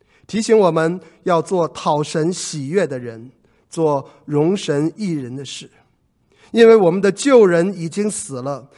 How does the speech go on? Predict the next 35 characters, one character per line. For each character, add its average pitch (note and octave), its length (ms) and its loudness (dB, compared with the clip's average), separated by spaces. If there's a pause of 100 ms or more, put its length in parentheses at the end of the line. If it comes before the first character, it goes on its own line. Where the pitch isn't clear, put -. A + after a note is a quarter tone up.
(120)
因 G3+ 140 4
为 G#3+ 100 6
我 F#3 140 6
们 G3 120 4
与 F3 160 -2
基 A#3 240 -2
督 A3+ 300 0 (140)
同 A3+ 260 2
死、 - 240 -4
同 G3+ 260 -2
埋 G3+ 160 2
葬、 G3 400 -2 (220)
同 D#3+ 320 -4
复 E3+ 300 -12
活。 A2+ 280 -16 (920)
因 A#3 140 6
为 A3+ 120 6
基 C4+ 300 2
督 C4+ 260 0
就 C4+ 160 -2
是 A#3+ 140 -2
我 G3 160 4
们 F3+ 100 -2
的 F#3+ 80 0
生 A#3+ 320 2
命， G3+ 220 4 (460)
并 G#3+ 140 -4
且 E3 160 -2
基 G#3 180 -4
督 G3 240 0
再 A3+ 400 0
来 F3 180 0
的 G3+ 120 -2
时 - 180 -8
候， D#3+ 300 0